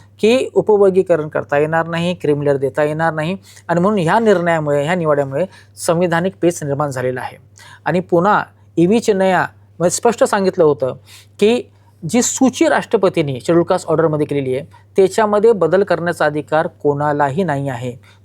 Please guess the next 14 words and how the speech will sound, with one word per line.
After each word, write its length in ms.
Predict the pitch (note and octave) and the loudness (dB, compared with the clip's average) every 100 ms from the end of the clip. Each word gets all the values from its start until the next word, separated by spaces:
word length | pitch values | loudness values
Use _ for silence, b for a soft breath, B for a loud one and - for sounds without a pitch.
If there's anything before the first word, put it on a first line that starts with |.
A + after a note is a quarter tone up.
| - | 0
तो 40 | |
अधिकार 400 | G3 E3+ E3+ F3 E3 | 2 2 2 0 -2
फक्त 200 | - F#3+ | -4 -2
पार्लमेंटला 760 | - D#3+ D3 E3+ F3 E3 F3 | 0 0 2 0 -2 -2 -2
कायदा 400 | - D3 C#3+ E3 | 0 0 2 2
बनवूनच 360 | D#3 D3+ G3 A#3+ | 0 0 0 2
करता 300 | D#3+ C#3+ C#3 | 0 0 -2
येतो. 380 | B2 B2 B2 b b b C#3+ | -2 -6 -10 b b b 0
जर 180 | F#3 | 0
का 180 | G#3+ C#4 | 2 2
तुम्ही 300 | C4+ A#3+ A#3 | 2 0 0
असं 200 | G3+ A3 | 0 0
स-, 120 | F#3+ | 2
सांगितलं 640 | F#3+ E3+ F3 D#3 D3+ C#3+ | 2 2 0 -2 -4 -2